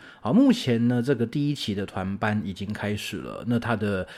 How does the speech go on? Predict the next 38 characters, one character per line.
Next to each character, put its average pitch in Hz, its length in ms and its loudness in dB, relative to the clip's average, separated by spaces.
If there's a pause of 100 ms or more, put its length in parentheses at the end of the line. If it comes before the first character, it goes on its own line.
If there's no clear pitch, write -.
(180)
时 123 180 0
间 131 200 6
是 127 200 -2
星 135 160 0
期 117 160 -2
六 113 240 4
的 95 440 -2
下 107 320 -4
午 87 240 -6
四 - 300 -6
点 113 160 -2
到 104 140 0
六 160 180 8
点， - 220 0 (420)
好， 87 180 -6
然 92 160 -4
后 107 80 -4
还 110 120 -2
有 90 80 -2
星 156 260 2
期 113 240 -2
日 123 220 2
的 95 180 -2
两 98 380 0
点 120 160 -2 (160)
到 104 200 2
四 - 280 0
点， 120 180 4 (440)
目 151 120 6
前 120 160 2
有 92 100 0
这 139 120 2
两 95 240 0
个 87 100 -8
团 87 300 -6
班。 117 320 2
好， 104 160 0
那 208 180 6